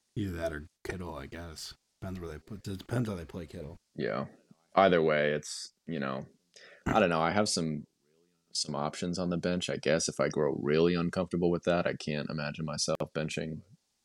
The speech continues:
Speaker 2: like, a top five fantasy receiver, but, um,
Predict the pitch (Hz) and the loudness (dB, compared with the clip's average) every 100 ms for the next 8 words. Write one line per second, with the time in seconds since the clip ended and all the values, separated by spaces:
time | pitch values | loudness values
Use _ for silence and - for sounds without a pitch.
0 | _ _ _ 82 80 - - - 78 - | _ _ _ -6 -6 -14 -12 -2 -2 4
1 | 78 76 - 78 78 85 78 - 85 90 | 4 4 -2 -2 0 0 0 4 4 6
2 | 87 65 65 - _ - - - - - | 4 4 2 0 _ -20 -20 -20 -20 -20
3 | - _ _ _ _ - 90 87 85 87 | -20 _ _ _ _ 6 6 6 4 2